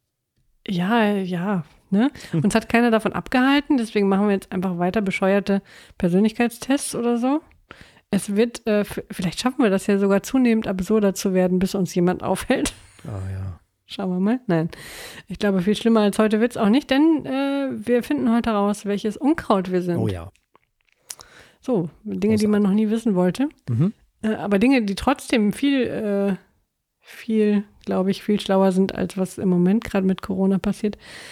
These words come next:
Speaker 1: Deswegen können wir uns daran mal versuchen. Außerdem ist die erste Frage, hörst du oft Radio? Das ist ja wohl sehr passend für diese Sendung.
Speaker 2: Ja, das stimmt.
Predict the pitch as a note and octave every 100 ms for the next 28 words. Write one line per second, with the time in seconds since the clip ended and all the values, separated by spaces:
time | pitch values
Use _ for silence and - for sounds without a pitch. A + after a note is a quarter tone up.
0 | - - _ - - F#3 F3+ F3 E3+ -
1 | _ _ _ _ _ - _ - F#3+ F#3
2 | F#3 - F#3 F#3 F#3+ F#3+ - F3+ E3+ G#3+
3 | F3 - B3+ - G#3+ G3 - - A3+ -
4 | - - E3 G3 A3 - _ _ A#3 C#4
5 | - - A#3+ - F3+ F3+ E3+ E3+ F#3 -
6 | - F#3 F#3 F#3 F#3+ F3 - - F#3+ G3+
7 | G3+ G#3+ G3+ F#3+ D#3+ D3+ F#3+ - F2 -